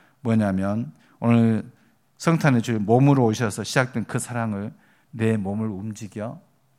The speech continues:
나타내라 라는 그 의미 아니겠습니까? 저나 여러분이나 이 사랑하라는 이것에 여전히 연약함이 있습니다. 우리 부족함이 있습니다. 그래도 우리가 서로 사랑하라.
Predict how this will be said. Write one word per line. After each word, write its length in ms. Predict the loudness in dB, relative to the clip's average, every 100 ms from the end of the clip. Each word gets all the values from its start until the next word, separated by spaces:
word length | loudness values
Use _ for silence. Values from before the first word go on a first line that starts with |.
| _ -14
나타내라 720 | -12 -8 -8 -8 -10 -12 -20 _ _ -10
라는 320 | -6 -6 -8 -12 _
그 220 | -12 -8
의미 220 | -6 -8 -8
아니겠습니까? 880 | -12 -12 -14 -16 -18 -20 -18 -20 _ _ _ _ _
저나 300 | -8 -6 -4
여러분이나 640 | -6 -8 -8 -10 -10 -12 -18 _ _ _ _ _ _
이 80 | -16
사랑하라는 840 | -14 -6 -4 -2 -2 -4 -4 -8 -12 _ _ _ _ _
이것에 480 | -8 -6 -6 -10 -12 -16 -16
여전히 720 | -8 -6 -2 0 0 -2 -4 -10 -8
연약함이 520 | -2 -2 -2 -6 -12
있습니다. 600 | -12 -12 -14 -18 -20 -20 _ -20 -20 -16
우리 180 | -14
부족함이 460 | -12 -10 -8 -6 -8
있습니다. 360 | -10 -12 -14 -14
그래도 800 | -6 -2 0 2 0 -2 -12 _ _ _ _ _
우리가 220 | -12 -8
서로 460 | -8 -6 -6 -6 -10 _ _
사랑하라. 720 | -18 -8 -4 -4 -6 -16 -20